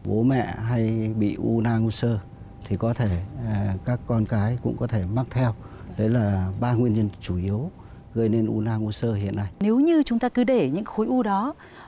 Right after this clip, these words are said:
Speaker 2: nó cứ phát triển to lên và không điều trị kịp thời thì nó sẽ gây ra những cái tác hại hay là những biến chứng như thế nào ạ?
Speaker 1: Đối với u nang u sơ, ờ, của cả nam và nữ, khi mà nó phát triển to lên,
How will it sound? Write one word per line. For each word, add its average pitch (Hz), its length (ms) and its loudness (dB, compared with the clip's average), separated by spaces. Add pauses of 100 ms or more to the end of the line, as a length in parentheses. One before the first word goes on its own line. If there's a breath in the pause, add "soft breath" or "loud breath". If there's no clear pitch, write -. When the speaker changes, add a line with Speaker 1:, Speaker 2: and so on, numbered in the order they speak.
Speaker 2:
nó 220 80 2
cứ 247 140 0
phát 359 220 0
triển 170 440 0 (120)
to 247 140 2
lên 254 180 4
và 185 80 -2
không 277 200 2
điều 226 100 6
trị - 140 0
kịp 190 180 -2
thời 175 260 0 (340 loud breath)
thì 233 100 2
nó 202 100 2
sẽ 226 160 0
gây 247 200 4
ra 233 180 0
những 220 140 0
cái 254 120 2
tác 285 220 -2
hại 262 300 0
hay 220 140 0
là 196 80 4
những 190 180 -2
biến 190 160 2
chứng 196 220 0
như 233 100 4
thế 220 100 -4
nào 220 220 -2
ạ? - 80 -8 (400)
Speaker 1:
Đối 113 240 2
với 143 120 4
u 147 160 2
nang 135 240 2
u 131 80 -2
sơ, 135 520 -2 (260)
ờ, 113 440 -4
của 98 280 0
cả 95 140 0
nam 120 260 2
và 113 100 0
nữ, 113 360 0 (540 loud breath)
khi 131 220 0
mà 117 200 2
nó 127 560 -2
phát 143 140 -4
triển 90 360 0
to 123 160 2
lên, 120 200 2